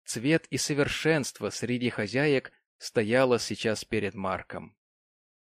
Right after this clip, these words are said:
"Вот что я вам скажу", — начал Марк, мигом сбрасывая с себя всякое замешательство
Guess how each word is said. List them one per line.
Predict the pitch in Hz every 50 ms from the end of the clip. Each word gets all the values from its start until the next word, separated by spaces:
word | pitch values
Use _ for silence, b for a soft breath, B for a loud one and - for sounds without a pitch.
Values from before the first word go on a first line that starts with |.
| _ _ _ -
"Вот | 156 175 202 190
что | - - - 185
я | 170 165 165
вам | 160 160 143
скажу", — | - - - 165 143 127 151 151 127 104 - _ _ _ _ _ _ _ _ _ _ _ _ _ _ -
начал | 113 110 104 - - 101 95
Марк, | 104 117 127 120 113 - - - -
мигом | 120 135 156 165 131 135 123 110
сбрасывая | 107 104 117 127 127 117 - 123 107 110 107 104
с | -
себя | - - 113 101 107 104
всякое | - - - 123 113 - 113 104 101
замешательство | 92 104 101 101 - - 135 143 - 135 117 - - - 110 113 107